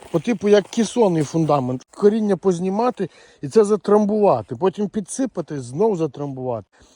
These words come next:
Підсипати сантиметрів десять гравію, дати мембрану пупирчасту і дві сітки. І тоді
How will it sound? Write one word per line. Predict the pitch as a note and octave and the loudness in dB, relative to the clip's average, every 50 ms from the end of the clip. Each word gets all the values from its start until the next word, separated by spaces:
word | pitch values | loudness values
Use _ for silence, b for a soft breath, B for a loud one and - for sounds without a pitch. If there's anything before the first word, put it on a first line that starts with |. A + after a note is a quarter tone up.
| b b b | b b b
Підсипати | - E3+ D3 - G#3 F#3 - F#3+ F3 - F3+ D#3+ | -8 -8 -2 0 0 0 0 -2 -2 -2 -2 -4
сантиметрів | - F#3+ F#3 E3 - F#3+ F#3 F3+ D#3 - F3 E3+ | -2 -4 -6 -6 -6 -6 -6 -6 -4 -4 -4 -2
десять | D#3+ F3 E3 - D#3 D#3 | 0 0 -2 -2 -4 -6
гравію, | D3 D#3 F3 G3+ G#3+ G#3 G3 F#3 E3+ | -2 0 0 0 2 2 0 0 0
дати | D#3 D3+ F3 E3 - E3+ E3 | 2 2 2 2 2 0 -2
мембрану | D#3+ D#3+ D#3+ D#3+ D#3 F3 F#3 F#3+ F#3 F3+ E3 | -2 -2 -4 -2 0 0 2 2 0 -2 -4
пупирчасту | - - D#3+ C3+ - F3 E3 D3+ - E3 C#3+ - - D3 - b b b b b _ - | -8 -10 -8 -4 -2 -2 -2 -2 -4 -10 -12 -12 -12 -12 -12 b b b b b _ -10
і | E3 | -8
дві | E3 E3+ F#3+ A3 G#3 | -6 -4 -2 -2 -2
сітки. | E3 - F#3 E3+ C#3 A#2 - - - C3 | -2 -2 0 0 0 0 -4 -10 -12 -10
І | D3 | -6
тоді | - G3+ F#3+ F#3 A3 A#3 G3+ | -4 -4 -4 -4 -4 -6 -6